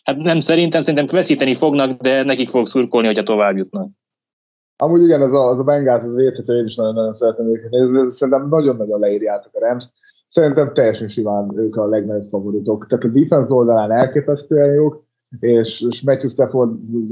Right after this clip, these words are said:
Speaker 2: az ő által vezetett offense is nagyon-nagyon jó, és szerintem, a, ha, ha Chiefs, uh, Rams döntő lesz, a, a Chiefsnek a védelme egyszerűen nem, nem, nem, nem fogja,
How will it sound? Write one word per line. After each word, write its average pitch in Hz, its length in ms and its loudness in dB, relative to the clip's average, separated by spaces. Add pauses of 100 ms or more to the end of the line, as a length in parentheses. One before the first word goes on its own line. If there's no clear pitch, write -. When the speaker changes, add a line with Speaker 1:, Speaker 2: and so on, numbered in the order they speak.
Speaker 2:
az 107 220 -4
ő 120 160 4
által 117 280 2
vezetett 113 400 -4
offense 107 380 -4
is 127 240 0
nagyon-nagyon 135 580 4
jó, 143 240 2 (200)
és 123 220 2
szerintem, 127 320 2
a, 120 260 0 (100)
ha, 117 400 2
ha 104 460 0 (500)
Chiefs, 127 440 -2
uh, 110 260 2
Rams 117 320 0
döntő 117 420 0
lesz, 117 280 2 (640)
a, 113 80 0
a 113 380 2
Chiefsnek 131 480 -2
a 117 80 0
védelme 117 640 2
egyszerűen 117 720 -4 (120)
nem, 110 240 -4
nem, 110 240 0
nem, 117 200 -2
nem 120 200 0
fogja, 110 460 -2